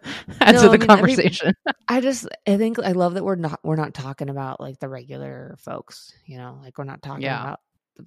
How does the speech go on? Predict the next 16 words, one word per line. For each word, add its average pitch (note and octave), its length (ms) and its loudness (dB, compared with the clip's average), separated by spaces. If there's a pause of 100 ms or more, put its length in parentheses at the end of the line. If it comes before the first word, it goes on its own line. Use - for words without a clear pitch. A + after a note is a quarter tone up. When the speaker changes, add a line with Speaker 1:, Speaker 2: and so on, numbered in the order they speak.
Speaker 2:
Patriots C3+ 800 -14
and, B2+ 640 -18 (480)
um, D#3 580 -18
the D#3 80 -20
Patriots, - 720 -20 (220)
you C#3 100 -14
know, F3 240 -18
even D#3 340 -8
Tom C#3+ 160 -8
Speaker 1:
Yeah. F3+ 220 2
Speaker 2:
Brady C#3+ 160 -8
is D3 320 -18 (360)
shown C#3+ 300 -8
to C3+ 60 -10
be D3 80 -10
human. C3+ 420 -18